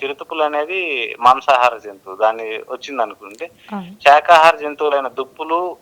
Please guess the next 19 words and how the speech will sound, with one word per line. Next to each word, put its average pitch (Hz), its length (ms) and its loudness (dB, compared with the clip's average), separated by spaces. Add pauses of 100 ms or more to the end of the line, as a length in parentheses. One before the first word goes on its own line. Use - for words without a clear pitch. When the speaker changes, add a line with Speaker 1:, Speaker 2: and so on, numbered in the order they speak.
Speaker 1:
అడవి 131 200 -2
పందులు 139 340 -6
కూడా 151 380 0 (120)
అడవి 156 240 -4
నుంచి 170 240 -10
బయటకు 143 320 -2
వచ్చిన 135 220 -12
తర్వాత 139 200 -4
బయట 143 320 2
ఎందుకు 139 300 -6
ఉంటున్నాయి, 127 380 -8
తిరిగి 156 240 -4
అడవికి 143 380 0
ఎందుకు 135 260 -10
వెళ్ళట్లేదు 120 420 -4
అనేది 143 460 -8 (300)
పెద్ద 123 200 -4
క్వశ్చన్. 107 380 -6
దానికి 110 460 -2